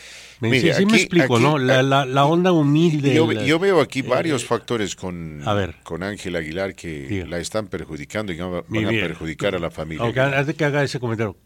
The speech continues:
Speaker 1: ¿qué, cómo califica esta fotografía?
Speaker 2: Por eso, de esa pre-,
Speaker 1: Ahí está.
Speaker 2: fotografía precisamente le voy a
Speaker 1: Ah,
Speaker 2: hablar.
Speaker 1: ok, adelante.
Speaker 2: A ver, en primer lugar, vamos a
Speaker 1: Ujú.
Speaker 2: hablar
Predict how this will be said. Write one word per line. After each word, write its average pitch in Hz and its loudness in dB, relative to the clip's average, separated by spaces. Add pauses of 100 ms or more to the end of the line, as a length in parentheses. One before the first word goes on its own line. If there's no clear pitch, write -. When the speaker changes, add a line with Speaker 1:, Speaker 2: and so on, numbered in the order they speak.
(140)
Speaker 1:
¿qué, 151 -6 (160)
cómo 180 0
califica 143 -2
esta 143 -6
fotografía? 117 -6
Speaker 2:
Por 110 4
eso, 87 -2 (180)
de 92 -2
esa 117 -2
pre-, 104 -2
Speaker 1:
Ahí - -10
está. 113 -8
Speaker 2:
fotografía 98 -2
precisamente 87 -8
le 92 -2
voy - -2 (100)
a 69 -2
Speaker 1:
Ah, 60 -6
Speaker 2:
hablar. - -10
Speaker 1:
ok, 76 -16
adelante. 95 -4
Speaker 2:
A 98 0
ver, 80 -2
en 87 -4
primer 135 0
lugar, 78 -8 (240)
vamos 156 -2
a 113 -2
Speaker 1:
Ujú. 101 -4
Speaker 2:
hablar 107 -2